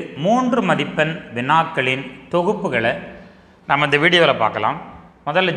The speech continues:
ஜூன் ரெண்டாயிரத்தி இருபத்தி மூணுல இருந்து கேட்கப்பட்ட மூன்று மதிப்பெண் வினாக்கள். எலிங்கம் வரைபடத்தின் வரம்புகள் யாவை? ஒண்ணாவது பாடம். ஹீலியத்தினுடைய பயன்களை தருக. மூணாவது பாடம். பொட்டாசியம்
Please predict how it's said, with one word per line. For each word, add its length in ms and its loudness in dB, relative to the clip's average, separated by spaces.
ஜூன் 260 0
ரெண்டாயிரத்தி 500 2
இருபத்தி 380 -2
மூணுல 300 0
இருந்து 240 -4
கேட்கப்பட்ட 540 0
மூன்று 320 0
மதிப்பெண் 380 -2
வினாக்கள். 380 -8
எலிங்கம் 560 2
வரைபடத்தின் 760 0
வரம்புகள் 600 2
யாவை? 300 2
ஒண்ணாவது 360 2
பாடம். 280 2
ஹீலியத்தினுடைய 840 0
பயன்களை 600 2
தருக. 240 0
மூணாவது 500 2
பாடம். 260 -2
பொட்டாசியம் 680 2